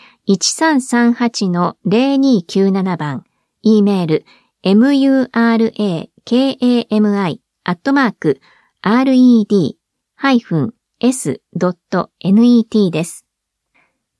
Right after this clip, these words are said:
子育てセミナー、悩まなくても大丈夫。シングルの子育て。公園、北区教育委員会。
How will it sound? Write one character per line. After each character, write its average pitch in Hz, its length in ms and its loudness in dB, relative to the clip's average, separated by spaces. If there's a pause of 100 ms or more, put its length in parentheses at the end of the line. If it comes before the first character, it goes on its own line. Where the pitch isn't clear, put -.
(100)
子 202 140 -4
育 294 260 0
て 294 100 -2
セ 285 160 0
ミ 254 140 6
ナ 160 380 -4 (180)
ー、 170 100 0
悩 240 160 2
ま 311 140 2
な 285 100 2
く - 100 -8
て 226 120 -2
も 220 140 2
大 190 240 -2
丈 196 220 -2
夫。 175 180 -2 (260)
シ - 240 -2
ン 320 120 2
グ 269 100 0
ル 226 120 2
の 214 140 2
子 180 140 -6
育 190 260 -4
て。 - 220 -8 (540)
公 233 260 2
園、 196 340 0
北 - 300 -4
区 - 140 -20
教 254 240 2
育 254 260 2
委 226 160 4
員 208 160 0
会。 156 360 -8